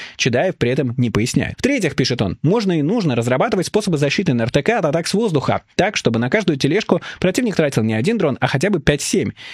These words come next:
При сопоставимой стоимости тележки и дрона экономика войны уже в нашу пользу. В самое ближайшее время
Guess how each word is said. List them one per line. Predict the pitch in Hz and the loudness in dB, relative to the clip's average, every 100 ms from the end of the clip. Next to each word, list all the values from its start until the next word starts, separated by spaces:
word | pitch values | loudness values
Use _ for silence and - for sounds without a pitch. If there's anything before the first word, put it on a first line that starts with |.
| - | -2
При | 139 | 0
сопоставимой | 135 135 - 147 113 | 0 0 0 0 0
стоимости | 107 113 104 - | 0 0 0 -2
тележки | - 117 110 113 | -2 0 0 0
и | |
дрона | 120 185 233 214 - | 0 0 0 -4 -2
экономика | 190 170 127 165 | 0 2 0 2
войны | 202 147 | 2 2
уже | 131 175 | 2 0
в | 185 | 0
нашу | 113 - | 0 0
пользу. | 143 156 92 - _ _ | 0 0 0 -8 _ _
В | - | -2
самое | 117 107 | 0 2
ближайшее | 117 135 98 - | 0 0 0 0
время | 123 214 165 | 2 2 0